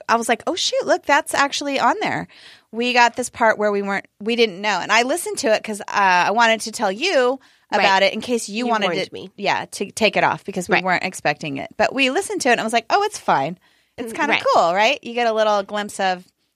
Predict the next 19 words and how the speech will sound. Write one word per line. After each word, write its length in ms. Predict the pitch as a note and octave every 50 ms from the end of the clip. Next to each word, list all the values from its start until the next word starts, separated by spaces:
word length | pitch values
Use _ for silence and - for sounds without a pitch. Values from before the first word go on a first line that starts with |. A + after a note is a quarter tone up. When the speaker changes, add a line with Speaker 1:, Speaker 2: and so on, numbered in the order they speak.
| _ _
Speaker 1:
what 160 | G#3+ A3 -
we 100 | A3 A3+
talk 160 | G#3+ A3+ F#3+
Speaker 2:
The 60 | F#3
Speaker 1:
about. 80 | D4 B3+
Speaker 2:
Real 220 | C4 A#3+ A3+ A3 A3
Housewives. 640 | A3 F#3+ D#3+ E3 - - D#3+ D#3 A#2 - - - F4 -
<laughs> 160 | F4 - -
Speaker 1:
Yeah, 440 | D4 C#4+ D4+ F4 F#4+ F#4+ E4 - C4+
the 200 | B3+ C4+ B3+ C4+
Real 320 | C4+ C#4+ C#4 D#4 E4 F4+ G4+
Housewives, 840 | F4 F4+ F4 E4 D#4 E4 D4+ D4 C#4 C4 A#3 A3 G#3+ G#3+ G#3 G#3 G#3+
the 160 | _ A#3 A#3
real 220 | A#3 B3+ C#4+ F4+
Free 200 | G4 - D#4 C4
the 100 | A#3 A#3
Housewives. 580 | G#3+ A3 G#3+ G#3+ - - G3+ F#3+ - - A3+ _ _ _ _ - - _ _ _ _
And, 500 | - A#3 A#3+ A#3+ A#3+ A#3 A#3 A#3 A3 A3 A3+
um, 580 | - A3 G#3+ G3+ G3 F#3+ F#3 F#3+ F#3+ F#3+ A3 G#3